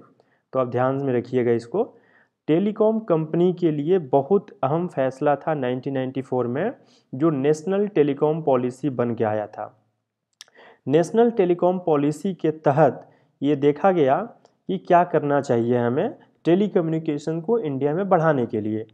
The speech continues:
तो सबसे पहले इसको लिबरलाइज कर दिया गया, सबसे पहले इसको लिबरलाइज कर दिया गया। फिर क्या किया गया कि licenses were issued।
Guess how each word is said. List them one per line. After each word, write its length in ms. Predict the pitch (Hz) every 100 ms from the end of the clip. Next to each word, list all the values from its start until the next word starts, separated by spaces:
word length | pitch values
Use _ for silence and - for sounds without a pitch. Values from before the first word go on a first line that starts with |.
| _ _ -
तो 40 |
सबसे 400 | - 180 180 226
पहले 360 | 220 175 156 180
इसको 360 | 143 147 - 180
लिबरलाइज 580 | 143 135 127 123 120
कर 180 | - 117
दिया 240 | 113 110 107
गया, 260 | 113 117 - _ _ _ _ _ _ _ -
सबसे 240 | 135 -
पहले 340 | 160 143 156 151
इसको 420 | 151 220 330 - _ _ _
लिबरलाइज 540 | 127 139 139 139 156 175
कर 180 | 175 160
दिया 220 | 170 170
गया। 300 | 175 214 311 - _ _ _
फिर 120 | 220 226
क्या 200 | 220 196
किया 240 | 196 190
गया 240 | 185 190 220
कि 160 | 220
licenses 720 | 147 156 180 165 208 208 254 -
were 280 | 180 180 175
issued। 480 | 135 - 120 113